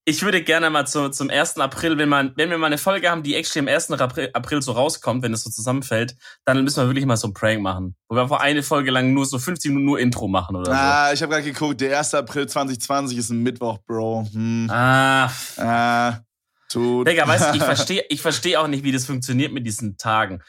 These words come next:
Speaker 1: Rückt das jedes Jahr einfach eins weiter? Weil man sagt ja immer so, „Ey, heute ha-, ey, ich hab dieses Jahr an einem Samstag Geburtstag, wie geil.“ Und so, und dann
Speaker 2: Oh, ja, ja,
Speaker 1: nächstes
Speaker 2: ja.
Speaker 1: Jahr hat
Speaker 2: Es, es rutscht eins weiter. Also
Speaker 1: Immer
Speaker 2: in
Speaker 1: eins.
Speaker 2: zwanzig einundzwanzig ist der erste April ein Donnerstag. Das heißt,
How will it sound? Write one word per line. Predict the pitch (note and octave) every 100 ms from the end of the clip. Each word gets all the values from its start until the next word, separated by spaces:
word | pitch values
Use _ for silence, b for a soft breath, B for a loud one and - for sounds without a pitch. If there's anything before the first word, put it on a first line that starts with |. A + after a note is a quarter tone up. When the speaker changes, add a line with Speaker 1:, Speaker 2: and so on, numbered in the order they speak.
| B -
Speaker 1:
Rückt | - -
das | B2+ C#3
jedes | D3 C3
Jahr | C3 B2
einfach | A#2+
eins | F2+ A2 -
weiter? | G#2 A#2 - G3+ B B
Weil | C#3
man | D#3 C#3+
sagt | F3+ F3
ja |
immer | D#3+
so, | D#3+ D3+ B B -
„Ey, | C3
heute | B2 D3 D#3
ha-, | D#3 -
ey, | C3
ich | B2 C3+
hab |
dieses | C3 C#3+
Jahr | D3 C3
an |
einem | A#2+
Samstag | C3 D3 C#3+ B2
Geburtstag, | A#2+ B2+ B2+ G#2+
wie | A#2+
geil.“ | G2+ A#2 G#2 F2+ - _ _ _ _ _
Und | A#2+
so, | A#2 A#2+
und | A2
dann | B2 C3 C3+
Speaker 2:
Oh, | D#3 F3+
ja, | G#3
ja, |
Speaker 1:
nächstes | G3+ G#3
Speaker 2:
ja. | G#3+
Speaker 1:
Jahr | E3
hat | C#3
Speaker 2:
Es, | D#3 -
es | E3+ -
rutscht | E3 F#3+ -
eins | D#3+ F#3 -
weiter. | D#3 E3 C3+
Also | A#2 A#2+ C3+ C3+ B -
Speaker 1:
Immer | F3+ E3
Speaker 2:
in |
Speaker 1:
eins. | C3 -
Speaker 2:
zwanzig | - E3+ F3 G3 G3
einundzwanzig | E3 E3 D#3+ E3+ F#3+ F#3 D#3
ist | D3+
der | C#3+
erste | D3+ F3+
April | D3 D#3+
ein | C#3 C3
Donnerstag. | D3 C3 A2 A#2+
Das | A2+
heißt, | D3 F3